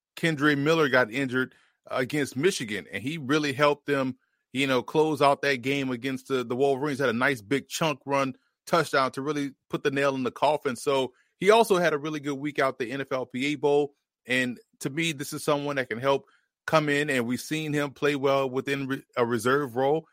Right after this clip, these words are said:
Doesn't need volume. This is the type of situation where he can step in and pro-, and provide some type of, uh, you know, offensive output in a limited role, 'cause we know James Conner is their guy.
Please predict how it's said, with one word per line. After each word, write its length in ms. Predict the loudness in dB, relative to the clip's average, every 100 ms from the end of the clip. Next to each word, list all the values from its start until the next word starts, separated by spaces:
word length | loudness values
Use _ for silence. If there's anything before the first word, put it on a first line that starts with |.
| _ -2
Doesn't 240 | 0 0
need 200 | -2 2
volume. 440 | 6 8 6 2 -8 _ _
This 160 | -8 -8
is 80 | -6
the 80 |
type 220 | 4 4 4
of 60 |
situation 440 | -4 -4 -4 -2 -4
where 80 |
he 100 | -4
can 100 | -4
step 300 | -2 0 2
in 200 | 0 -2 -4 _ -8
and 100 | -8
pro-, 140 | -8 -14 -4
and 160 | -4 -2
provide 400 | 2 4 6 4
some 220 | 0 2
type 260 | 4 4
of, 140 | 2 -4 _ _ _
uh, 240 | 2 4 2 -4 -6
you 120 | 0
know, 280 | 2 2 -4 _
offensive 480 | 2 2 2 -4 -4 2
output 540 | 2 2 2 0 0 _ _ _ _ -2
in 100 | 0
a 80 |
limited 360 | 2 0 0 0
role, 140 | 2
'cause 160 | 2 0
we 80 | 0
know 140 | 0
James 300 | 2 2 0
Conner 400 | 2 2 2 -2 _ _ _ _
is 180 | -2 0
their 160 | 0 2
guy. 280 | 2 2